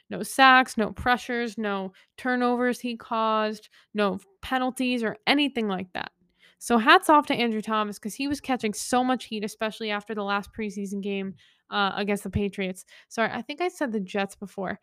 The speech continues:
I meant the Patriots. Um, so hats off to him, because he's killing it right now, and he's looking like he was well worth the pick, uh, that we took him at that was heavily criticized by the rest of the N F L. So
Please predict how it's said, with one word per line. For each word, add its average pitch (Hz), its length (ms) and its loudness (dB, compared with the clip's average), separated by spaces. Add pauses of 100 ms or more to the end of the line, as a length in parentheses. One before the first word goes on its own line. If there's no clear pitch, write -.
(180)
I 240 60 -4
meant 247 160 2
the 214 60 -2
Patriots. - 560 0 (420)
Um, 208 640 4 (1040)
so - 180 -4
hats 285 300 2
off 247 160 4
to 226 80 0
him, 196 260 -2
because 208 520 -4 (220)
he's 277 260 -4
killing 233 360 -2
it 190 80 -6
right 190 160 -8
now, 78 240 -6
and 220 160 0
he's 240 200 0
looking 240 320 -4
like 226 160 -2
he 233 120 -4
was 208 200 -2
well 208 340 0
worth 180 400 -8 (400)
the 208 80 -4
pick, 196 440 -2 (380)
uh, 196 280 -2
that 190 120 -4
we 208 100 -2
took 214 220 -8
him 202 120 -4
at 180 220 -2
that 190 120 -4
was 190 100 -10
heavily 233 400 0
criticized 196 640 -6
by 196 120 -2
the 190 100 -2
rest 185 180 -2
of - 40 -12
the 196 120 -2
N 180 80 -4
F 190 140 -6
L. 185 160 -2
So 190 380 -2